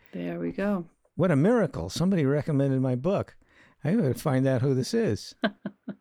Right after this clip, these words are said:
Speaker 2: So back to your yoga and meditation. I'm assuming that you got into meditation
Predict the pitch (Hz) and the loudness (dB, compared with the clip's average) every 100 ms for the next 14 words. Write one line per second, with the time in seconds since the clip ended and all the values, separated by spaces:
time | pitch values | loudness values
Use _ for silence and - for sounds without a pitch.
0 | _ _ _ _ _ - - - - - | _ _ _ _ _ -20 -20 -20 -8 -2
1 | 170 160 160 151 - _ _ 208 143 - | 2 4 4 2 -2 _ _ -6 -6 -4
2 | - 175 185 - 170 143 135 127 117 120 | 0 0 0 0 2 2 2 0 0 0
3 | 120 101 98 - 104 101 101 95 - 98 | 2 0 -4 -4 -2 0 0 -2 -2 -4
4 | 98 95 90 107 _ _ _ _ _ _ | -4 -4 -6 -8 _ _ _ _ _ _
5 | - 113 120 - - 180 196 185 160 131 | -4 0 2 0 0 0 2 2 2 0
6 | - 113 117 117 - 107 101 - 101 104 | 0 0 0 0 0 -4 -4 -2 0 0
7 | 98 - 104 98 - 95 92 92 | -2 -2 -2 -2 -2 -2 -2 -4